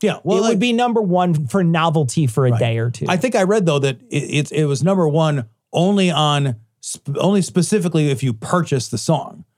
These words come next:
Speaker 1: So it was, it was for people buy, well, but most, I don't buy songs,
Speaker 2: Right.
Speaker 1: right? So I stream everything. So the most popular music is not, it's gonna be what's on fucking Spotify or what's on, you know, uh, uh, some Apple streaming
Speaker 2: Right.
Speaker 1: service.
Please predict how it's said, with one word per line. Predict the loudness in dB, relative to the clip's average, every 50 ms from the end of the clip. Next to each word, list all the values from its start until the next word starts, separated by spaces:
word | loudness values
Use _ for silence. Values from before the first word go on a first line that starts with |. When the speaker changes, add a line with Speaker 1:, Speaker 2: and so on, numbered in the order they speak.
| _ _ _ _ _ _
Speaker 1:
So | -4 -2 0 2 2
it |
was, | 0 0 0
it | 0
was | 0 0 -2 -2
for | -2 -4 -2
people | 0 0 0 0 0 -2
buy, | -2 -2 0 0 0 0 0
well, | 0 0 0
but | 0 -4 -8 -4 -4 -2 2
most, | 2 2 2 0 -2 -2
I | 0 2
don't | 2 0 0 -2 0
buy | 0 2 2 2 0 -2 -4 -6 -10 -12 -14 _ _ _ _ _ _ _ _ _
songs, | -4 -2 -2 -2 -2 -4 -8 -4 -2
Speaker 2:
Right. | 0 0 0 -2 -6 -4
Speaker 1:
right? | -2 0 0 0 -2 -4 -12 _ _ _
So | -2 0 0 0
I | 0 0 0 0
stream | 0 -2 -4 -10 -8 -4 -2 0 2 2 2 2 2 0 -2 0
everything. | 0 0 0 0 -2 -8 -10 -14 -16 -18 -16 -16 -16 -16 _ _ _ _
So | _ -2 0 0 2
the | 2 2
most | 2 2 2 0 -4 -10
popular | -4 0 0 0 0 0 0 0 0
music | 0 0 0 0 0 -2 -4 -4 -2
is | -4 -4 -2 -2
not, | 0 0 0 0 -2 -4 -10 _ _ _ _
it's | -4 -2 0
gonna | 0 2 2
be | 2 2
what's | 2 2 2 0
on | 0 0 0
fucking | -2 -2 -2 -4 -6
Spotify | -6 -8 -2 0 0 2 2 0 0 0 2 2 2 4 2 2 2
or | 0 -2
what's | -2 -2 -4 -2 -2
on, | -2 -2 0 -2 -2 -4 -6 -12 _ _ _ _
you | 0 2
know, | 2 2 0 -2
uh, | -2 -4 -4 -4 -4 -6 -8 -10 -10
uh, | -8 -8 -8 -6 -6 -6 -4 -4 -4 -6
some | -2 0 0 0
Apple | 2 0 0 0 0 0 -2
streaming | -2 -2 -2 0 2 2 2 2 2
Speaker 2:
Right. | 2
Speaker 1:
service. | 2 0 0 2 2 2 0 0 0 -4